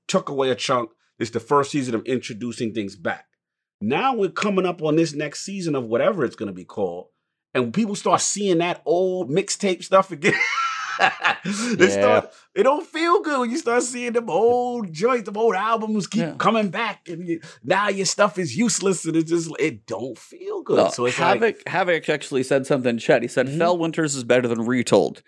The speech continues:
Speaker 3: And here's one thing somebody in chat said to me as well. Fell Winters is supposed to be on the kiosk next month.
Speaker 1: Yeah.
Speaker 3: Ki-, Fell Winters also gets sunset at the end of next season.
Speaker 1: Yep.
Speaker 3: So, like, it's gonna go in the kiosk for three months,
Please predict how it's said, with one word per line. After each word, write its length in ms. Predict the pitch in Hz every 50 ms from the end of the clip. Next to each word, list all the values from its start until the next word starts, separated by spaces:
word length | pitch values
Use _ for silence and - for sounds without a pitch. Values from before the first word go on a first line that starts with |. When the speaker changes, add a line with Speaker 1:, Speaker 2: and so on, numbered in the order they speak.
| _ _ _ _ _ -
Speaker 3:
And 180 | - 127 123 110
here's 420 | - - 180 208 214 202 202 165
one 200 | 160 156 156 151
thing 160 | 160 151 147
somebody 320 | 143 156 170 165 147 135 120
in 80 | 107
chat 340 | 110 - 147 143 131 - -
said 160 | - 117 107
to 140 | - 131 123
me 100 | 110 107
as 140 | 107 110 110
well. 340 | 117 120 107 87 87 113 _ _ _ _ _ _ _ _
Fell 200 | - 165 202 208
Winters 360 | 190 185 175 151 156 143 139 143
is 100 | 131 -
supposed 300 | 135 123 139 143 139 -
to 40 |
be 140 | 135 139 143
on 80 | 131 120
the 100 | 110 101
kiosk 600 | - - 139 139 143 143 147 147 143 - - - -
next 320 | 117 113 120 135 - - -
month. 360 | 113 117 135 180 - - _ - 104
Speaker 1:
Yeah. 640 | 98 95 95 98 95 95 92 95 92 92 95 95 92 90 87 - _ _ _ -
Speaker 3:
Ki-, 300 | - - 165 165 160 -
Fell 260 | - - 170 170 160
Winters 300 | 170 180 156 165 156 143
also 220 | 156 151 143 - 147
gets 220 | 127 143 139 -
sunset 400 | - 156 147 143 135 - 143 135
at 120 | 123 -
the 100 | 127 123
end 80 | 127 120
of 100 | 113 104
next 220 | 107 110 110 -
season. 460 | - 120 113 95 95 78 - - - _ _ _ _ _ _ _ _ -
Speaker 1:
Yep. 260 | 104 139 - - _ _ _ _ _ _ _ _ _ _ _ -
Speaker 3:
So, 160 | - 202 214
like, 380 | 208 190 190 180 151 135 127 -
it's 160 | 175 170 -
gonna 160 | - - 190 185
go 140 | 175 185
in 80 | 175 156
the 60 | 143
kiosk 420 | - - 170 175 175 175 165 - -
for 100 | 117 101
three 260 | - - 123 160 170
months, 400 | 151 160 220 - - - -